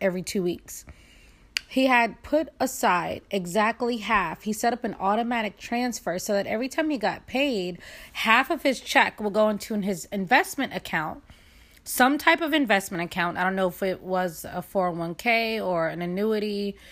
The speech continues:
some type of investment. The other half, he was living off of. So for an example, if he was making twelve hundred,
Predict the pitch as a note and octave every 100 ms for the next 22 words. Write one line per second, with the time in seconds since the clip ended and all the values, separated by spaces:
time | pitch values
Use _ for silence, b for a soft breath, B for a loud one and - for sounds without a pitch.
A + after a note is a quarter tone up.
0 | B B - - C4 B3 C4+ C4 B3 A3+
1 | A3 F3 E3 - D#3+ C#3+ - - _ _
2 | _ - - A#3 D4 F#4+ D#4 G#3 E3 F3
3 | - - b b b b _ C#4+ C#4+ D4
4 | F4 B3+ F3+ E3 - C#3 - - _ -
5 | D4 D4 C4+ B3 A3 A#3 A3+ D#3 - G#3
6 | - B3 A#3+ A3+ G3+ B B B A3+ A3
7 | A#3 G#3+ A#3+ G#3+ C#4 C#4 C4 C4 C4 -